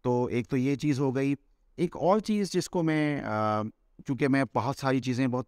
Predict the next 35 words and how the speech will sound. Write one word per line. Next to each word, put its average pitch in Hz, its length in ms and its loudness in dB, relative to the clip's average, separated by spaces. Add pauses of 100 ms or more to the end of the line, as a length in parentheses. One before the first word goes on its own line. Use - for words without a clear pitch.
पहले 135 360 0
कर 113 220 -2
देता 120 240 0
हूँ, 113 180 2
बता 104 260 2
देता 110 240 -2
हूँ 107 120 2
आप 95 200 -2
लोगों 98 260 0
को, 117 200 -8 (460)
तो 139 60 0
एक 135 180 0
बहु-, 139 200 2
एक 143 160 0
चीज़ 175 220 -2
जो 160 140 -2
मुझे, 147 600 0
आ, 110 200 0
माशी 117 340 2
फक 127 260 -2
पे 127 80 0
नज़र 113 260 0
आ 104 140 2
रही 107 220 0
है, 135 140 -4 (380)
वो 147 480 0
ये 123 200 0
नज़र 143 220 0
आ 120 140 4
रही 127 120 0
है 147 60 2
कि 156 80 0
अगर 139 280 0
रूसी 139 800 -2 (340)
यूरल, 107 580 2